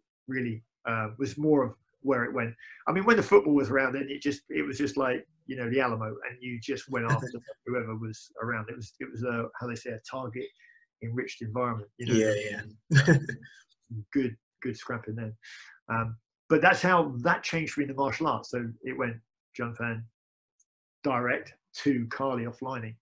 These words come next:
Speaker 1: in the
Speaker 2: Yeah.
Speaker 1: second, like, five years of it. Yeah, it's a bit completely different now, I think. I think, uh, if
Speaker 2: Amazing.
Speaker 1: they push people, they're gonna get sacked nowadays, so.
Speaker 2: Yeah, yeah, got
Speaker 1: I
Speaker 2: to be
Speaker 1: wouldn't, I
Speaker 2: careful.
Speaker 1: wouldn't survive. I wouldn't survive the modern,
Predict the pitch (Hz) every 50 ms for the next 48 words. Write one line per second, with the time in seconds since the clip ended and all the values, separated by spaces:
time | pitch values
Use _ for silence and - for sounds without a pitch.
0 | _ _ _ - 123 117 117 110 107 98 202 202 - - _ - - _ _ _
1 | _ _ _ - 117 117 - - _ _ _ _ _ _ _ - 127 123 120 113
2 | 123 123 123 120 - - 120 117 117 - _ _ _ _ _ - 120 120 120 117
3 | - _ - 127 - 127 131 175 165 147 - - - 113 - 147 151 151 131 127
4 | 107 - 117 120 135 127 113 - - 110 113 _ - 120 123 - 120 113 110 110
5 | - _ _ - _ _ _ _ _ - - - 107 113 147 143 123 139 - -
6 | - 127 123 - _ _ _ _ _ _ _ _ _ - - 156 - - 143 131
7 | - 123 120 117 113 110 117 120 117 117 117 117 - - - - 131 131 - -
8 | 113 113 110 110 107 - - - - 123 120 113 110 107 107 104 104 104 104 101
9 | 101 - - 175 175 - 202 175 180 180 185 208 214 - - - 202 175 202 196
10 | 175 - 180 180 196 202 - - 165 160 180 175 - - 151 156 170 160 151 139
11 | 131